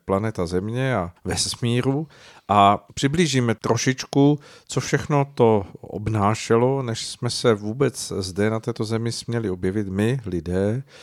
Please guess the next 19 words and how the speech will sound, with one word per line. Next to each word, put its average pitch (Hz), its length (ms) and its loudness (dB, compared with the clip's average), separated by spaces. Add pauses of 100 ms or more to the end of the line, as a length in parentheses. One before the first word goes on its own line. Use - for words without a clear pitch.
(240)
jako 107 180 -2
duchovní, 123 800 -2
eh, 92 220 -6
tvorové, 101 600 0
kteří 107 340 -6
se 104 200 -4
vyvíjí 101 720 -4
v - 100 -20
pozemských 104 640 -8
tělech 113 380 -2
a 104 160 2 (440)
s - 140 -20 (100)
cestou 127 480 2
prožívání 107 880 0
v - 80 -12
každodenním 101 600 -4
životě 95 400 -4
smíme 98 500 -4
získávat, 95 800 -4